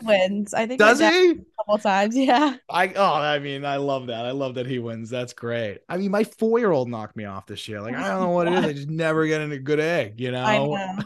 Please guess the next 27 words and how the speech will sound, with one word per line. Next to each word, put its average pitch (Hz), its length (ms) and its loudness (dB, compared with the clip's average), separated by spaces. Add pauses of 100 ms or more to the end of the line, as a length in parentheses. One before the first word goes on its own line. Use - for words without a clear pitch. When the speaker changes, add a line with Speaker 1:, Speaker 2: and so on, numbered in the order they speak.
(100)
Speaker 1:
<laughs> 359 60 0 (840)
Um, 127 800 0 (360)
but 220 140 6
the 247 60 6
last 262 360 6
piece 302 220 4
that 220 100 0
I 196 80 2
kinda 196 280 0
wanna 180 220 0
throw 175 300 -2
in 165 80 -4
here, 156 160 -6
and 151 80 -4
I 180 160 -4
ask 262 380 -2
a 240 40 -2
lot 151 560 2
of 143 280 -2
athletes 135 460 -2
that 131 80 -2
I 123 80 -2
have 120 300 -4
on 120 220 -4
here, 120 260 -6
and 170 100 -6
you've 294 180 2